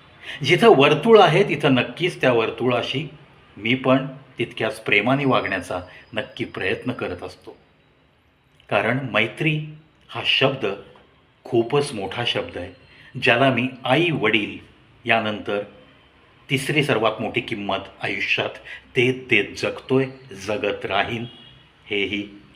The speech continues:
अगदी त्रिवार सत्य आहे. चला मित्रांनो, हा बिबट्या आणि कुत्र्याच्या या व्हिडिओद्वारे जो काही संदेश आपल्या मनापर्यंत पोहोचवण्याचा हा प्रयत्न झाला आहे आणि ही मुक्या प्राण्यांमध्ये जी बोलता येत नसताना सुद्धा एकमेकांच्या विषयी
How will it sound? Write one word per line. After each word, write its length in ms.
अगदी 220
त्रिवार 360
सत्य 440
आहे. 120
चला 200
मित्रांनो, 540
हा 180
बिबट्या 520
आणि 220
कुत्र्याच्या 640
या 120
व्हिडिओद्वारे 760
जो 200
काही 200
संदेश 440
आपल्या 260
मनापर्यंत 540
पोहोचवण्याचा 600
हा 100
प्रयत्न 600
झाला 280
आहे 120
आणि 160
ही 160
मुक्या 400
प्राण्यांमध्ये 680
जी 200
बोलता 480
येत 340
नसताना 380
सुद्धा 340
एकमेकांच्या 640
विषयी 320